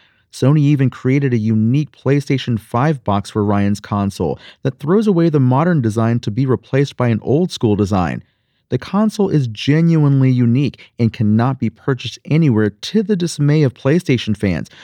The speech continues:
who are taking to social media to beg Sony to release one properly. It bears resemblance to the limited edition twentieth anniversary PlayStation four consoles that Sony released in twenty fourteen for, well, Sony's twentieth anniversary. These machines essentially did the same thing,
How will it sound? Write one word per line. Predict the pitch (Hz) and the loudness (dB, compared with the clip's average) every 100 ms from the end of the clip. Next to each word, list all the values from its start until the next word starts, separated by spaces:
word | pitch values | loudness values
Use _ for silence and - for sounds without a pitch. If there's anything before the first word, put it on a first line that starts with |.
| - _ | -20 _
who | |
are | 143 | -2
taking | - 165 156 127 | 0 -4 0 -2
to | |
social | 113 147 139 117 | 0 0 0 0
media | 117 143 143 123 | 2 2 0 0
to | - | -2
beg | 107 - - 135 147 131 | -4 -8 -2 0 2 -2
Sony | - 120 117 | 0 2 2
to | - | 0
release | 104 104 113 110 | 0 2 0 0
one | 113 98 | -2 -2
properly. | - 95 95 90 - - _ _ _ _ | -2 -2 -2 -4 -4 -10 _ _ _ _
It | 175 | -2
bears | 156 220 254 | 2 0 2
resemblance | 240 160 175 180 156 | 0 2 2 2 0
to | - | -2
the | 139 | -2
limited | 127 127 156 156 139 | 0 2 2 2 2
edition | 123 139 - 127 | 2 0 -2 -8
twentieth | - - 175 180 135 | -6 -2 0 2 0
anniversary | 120 117 113 110 120 | 0 0 0 -2 -4
PlayStation | 110 - 127 127 123 113 107 | -6 -2 -2 0 -2 -2 -4
four | - 208 | -4 -4
consoles | - 117 107 - 104 101 | -2 0 0 0 -2 -2
that | 101 | -4
Sony | - 117 113 | -2 -2 0
released | 110 117 - | 0 -2 -2
in | 120 | -6
twenty | - 123 | -4 -4
fourteen | 113 113 104 - 226 190 107 | -2 -2 -4 -4 -2 0 0
for, | 98 120 123 123 - - _ - | 0 0 0 0 -8 -20 _ -2
well, | 110 170 175 - | 0 0 -2 -6
Sony's | - - 139 139 | -14 0 2 2
twentieth | - - 151 143 | 0 -2 0 2
anniversary. | 131 139 135 190 - 53 - - _ _ _ _ | 2 2 2 0 -2 -6 -8 -18 _ _ _ _
These | 139 127 | 0 2
machines | 123 - 135 | 0 0 -2
essentially | 117 - 131 - 120 | -2 -2 -2 0 0
did | 98 131 131 | 0 -2 0
the | |
same | 110 - 131 113 | -2 0 0 0
thing, | 127 143 92 | 0 0 -2